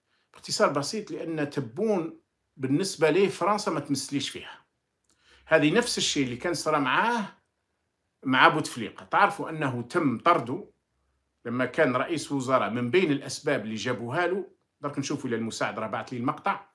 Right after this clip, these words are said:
من بين الأسباب، آه، آه، راه التحق بي مساعد، آه، جديد، آم، فراح نكونوا شوية، آه، يعني حتى كي ما يرسلش الأشياء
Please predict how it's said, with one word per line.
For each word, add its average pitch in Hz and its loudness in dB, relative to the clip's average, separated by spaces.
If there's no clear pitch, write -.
من 113 -2
بين 190 6
الأسباب، 151 2
آه، 107 -2
آه، 95 -6
راه 110 -4
التحق 117 -8
بي 117 -2
مساعد، 95 -6
آه، 90 -10
جديد، 131 -6
آم، 110 -8
فراح 113 -2
نكونوا 117 -6
شوية، 113 -2
آه، 92 -6
يعني 92 -10
حتى - -6
كي 120 -8
ما 117 -2
يرسلش 110 -6
الأشياء - -4